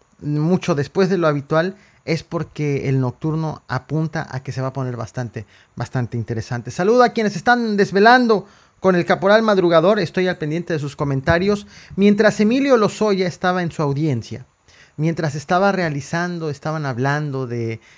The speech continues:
eh, si lo vinculaban a proceso o no, las medidas cautelares, eh, todo lo que se dijo de Emilio Lozoya,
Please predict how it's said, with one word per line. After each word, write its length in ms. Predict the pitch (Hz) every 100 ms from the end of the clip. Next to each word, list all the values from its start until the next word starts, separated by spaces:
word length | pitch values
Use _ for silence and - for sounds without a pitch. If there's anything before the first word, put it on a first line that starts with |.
| _ -
eh, 300 | 127 110 -
si 300 | - 131 123
lo 100 | 123
vinculaban 520 | 123 120 123 143 147
a 120 | 123
proceso 680 | 110 - 143 143 143 120 -
o 100 | 117
no, 460 | 113 151 170 156 - _ _
las 220 | 143 143
medidas 340 | 143 135 127 -
cautelares, 960 | 127 110 - 113 151 170 147 135 135 - _ _ -
eh, 100 | - _ _ _ _
todo 400 | 247 240 226 202 170
lo 220 | 175 180
que 80 | 160
se 140 | 170
dijo 260 | 170 180 170
de 60 |
Emilio 360 | 151 160 151 151
Lozoya, 580 | 139 135 160 165 190